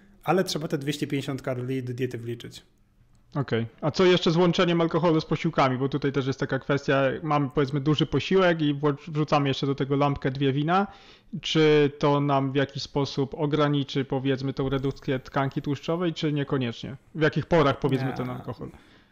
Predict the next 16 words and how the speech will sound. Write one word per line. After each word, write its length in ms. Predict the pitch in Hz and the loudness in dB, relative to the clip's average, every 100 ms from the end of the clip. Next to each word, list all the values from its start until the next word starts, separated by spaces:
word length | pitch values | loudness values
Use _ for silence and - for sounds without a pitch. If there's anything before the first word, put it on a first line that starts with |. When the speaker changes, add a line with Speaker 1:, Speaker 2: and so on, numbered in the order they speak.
| 190 | -12
Speaker 1:
Nie, 140 | 180 | -6
to 60 | 165 | -4
Speaker 2:
spożywać? 280 | 135 143 165 | -4 -4 -2
Speaker 1:
cały 180 | 160 | 0
Speaker 2:
Nie. 60 | 139 | 0
Speaker 1:
czas 180 | 147 - | -2 -4
ten 160 | 143 | -4
bilans 340 | 139 151 143 147 | 0 0 -2 -4
energetyczny 800 | 139 135 135 139 135 135 131 127 | -6 -4 -4 -6 -6 -6 -6 -8
w 80 | - | -8
ciągu 260 | 135 131 | -6 -6
całego 400 | 127 131 123 127 | -6 -6 -4 -4
dnia 120 | 127 | -2
Speaker 2:
Okej. 160 | 123 120 | 0 0
Speaker 1:
jest 160 | 113 123 | -2 -6
najważniejszy. 580 | 113 113 117 113 - | -10 -10 -10 -12 -14